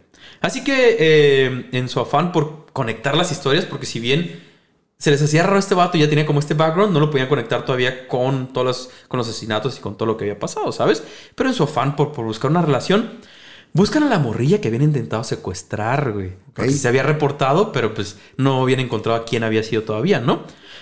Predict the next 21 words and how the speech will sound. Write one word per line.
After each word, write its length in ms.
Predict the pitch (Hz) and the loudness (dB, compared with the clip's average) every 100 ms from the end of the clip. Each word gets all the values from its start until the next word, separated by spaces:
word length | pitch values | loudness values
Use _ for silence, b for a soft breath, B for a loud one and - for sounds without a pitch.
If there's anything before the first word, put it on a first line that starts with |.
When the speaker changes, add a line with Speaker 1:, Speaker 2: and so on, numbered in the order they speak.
| B | B
Speaker 1:
Am, 520 | 143 170 202 208 185 - - - _ _ _ - | 0 2 2 2 -2 -8 -20 -20 _ _ _ -8
y, 560 | - 240 302 - - - | 0 2 2 0 -14 -20
pues, 100 | - | -4
la 60 | 117 | 0
llevan 200 | 117 147 | 2 2
a 20 | |
la 60 | 185 | 2
estación 360 | 180 147 160 | 0 0 0
para 160 | 156 147 | 0 -2
tratar 320 | 113 104 120 | -2 -2 -2
de 60 | 120 | -2
reconocer 680 | 120 110 107 98 - 113 117 | -4 -4 -4 -6 -2 -2 -2
al 100 | 110 | -2
vato. 400 | 110 143 107 107 | -2 -2 -6 -6
Le 100 | 110 | -8
ponen 260 | - 120 120 | -4 -6 -2
varias 320 | 120 117 117 | -2 -2 -6
fotos 400 | - 180 185 151 | -6 -6 -6 -10
acá 360 | 113 160 175 170 | -6 -4 -4 -4
para 160 | 117 | -6
ver. 200 | 107 104 | -6 -10